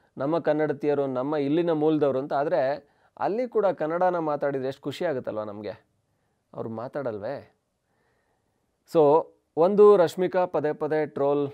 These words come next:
ಆಗ್ತಾನೆ ಇರ್ತಾರೆ, ಕನ್ನಡ ಮಾತಾಡಲ್ಲ, ಕನ್ನಡ ಡಬ್ ಮಾಡಲ್ಲ ಅಂತ ಹೇಳಿ.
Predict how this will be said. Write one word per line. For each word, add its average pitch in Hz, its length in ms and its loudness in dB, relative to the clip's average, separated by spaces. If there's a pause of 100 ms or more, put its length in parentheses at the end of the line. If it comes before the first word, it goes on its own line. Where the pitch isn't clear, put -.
(140)
ಆಗ್ತಾನೆ 143 420 -4
ಇರ್ತಾರೆ, 127 400 -2
ಕನ್ನಡ 127 280 -6
ಮಾತಾಡಲ್ಲ, 117 840 -4
ಕನ್ನಡ 120 300 -6 (420)
ಡಬ್ 135 240 -2
ಮಾಡಲ್ಲ 135 320 2
ಅಂತ 113 180 -8
ಹೇಳಿ. 113 280 -10